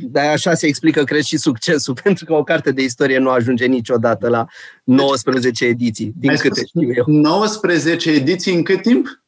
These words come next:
Speaker 2: În
Speaker 1: În două luni.
Speaker 2: două luni.
Speaker 1: În două luni.
Speaker 2: Extraordinar.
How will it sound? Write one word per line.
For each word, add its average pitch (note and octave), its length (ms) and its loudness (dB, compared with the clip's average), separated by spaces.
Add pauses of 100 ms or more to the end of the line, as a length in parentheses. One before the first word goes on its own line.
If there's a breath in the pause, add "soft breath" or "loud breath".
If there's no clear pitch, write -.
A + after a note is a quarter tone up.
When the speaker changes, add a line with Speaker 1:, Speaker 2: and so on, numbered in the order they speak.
(180)
Speaker 2:
În D#3+ 280 2
Speaker 1:
În E3 160 4
două F#3+ 280 2
luni. E3+ 360 0 (120)
Speaker 2:
două D#3+ 240 0
luni. D3+ 100 0
Speaker 1:
În D#3 60 2
două D#3 100 0 (120)
luni. - 100 -20 (760)
Speaker 2:
Extraordinar. E3+ 1080 -2